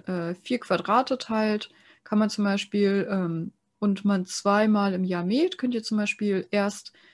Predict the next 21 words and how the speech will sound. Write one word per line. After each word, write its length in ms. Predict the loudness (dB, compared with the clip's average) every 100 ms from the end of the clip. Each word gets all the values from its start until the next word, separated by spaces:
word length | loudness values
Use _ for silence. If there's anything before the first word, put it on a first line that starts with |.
| _ -12
die 120 | 0
eine 220 | 2 6
Hälfte 320 | 6 4 2
mähen, 380 | 2 4 4 4
im 100 | 0
zweiten, 760 | -4 -2 0 0 0 0 0 0 -2
äh, 340 | -2 -2 -4 -6
das 220 | -8 -4
zweite 360 | 2 2 2 2
Mal 240 | 2 2
im 100 | 2
Jahr, 360 | 2 2 2 0
dann, 320 | -2 -2 -4 -14 -20 _ _ _ _ _ _ _ -4
also 180 | -4
zum 160 | -2 -2
Beispiel, 360 | -2 0 -2 0
wenn 220 | 0 -2
ihr 200 | -2 -2
nach 360 | 2 2 2 -2 -16 _ 2
der, 460 | 4 6 4 2 -4 _ _ -20 _ _ _ _ _ -20 _ _
ähm, 840 | 0 2 0 -2 -2 -2 -4 -6